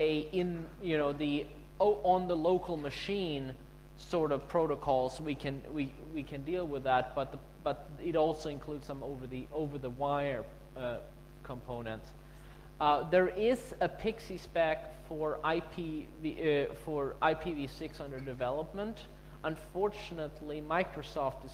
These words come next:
heavily involved in it, and therefore I have not, you know, you know, it's, it, they're, they're basically keeping it away from the open source people. So I have no idea what, what it even is going to look like. And, uh,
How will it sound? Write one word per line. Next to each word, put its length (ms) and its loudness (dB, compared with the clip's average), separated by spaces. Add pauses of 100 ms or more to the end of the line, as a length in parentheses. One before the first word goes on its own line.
(100)
heavily 320 -8
involved 480 -2
in 120 -4
it, 200 -6
and 160 -8
therefore 560 -2
I 100 4
have 260 -4
not, 160 -6 (920)
you 60 -2
know, 280 2 (1000)
you 40 -4
know, 180 0
it's, 200 -6
it, 140 -6 (260)
they're, 220 6 (100)
they're 160 6
basically 500 -2 (120)
keeping 280 -6
it 120 -4 (480)
away 320 2
from 260 -8
the 100 -4
open 280 -8
source 260 -6 (100)
people. 460 -10
So 180 -2
I 160 2
have 140 -2 (240)
no 220 -4
idea 420 -4
what, 320 -6
what 160 -2
it 100 -8
even 220 -6
is 240 -12
going 160 -8
to 80 -12
look 300 -8
like. 340 -4
And, 160 -4 (640)
uh, 120 4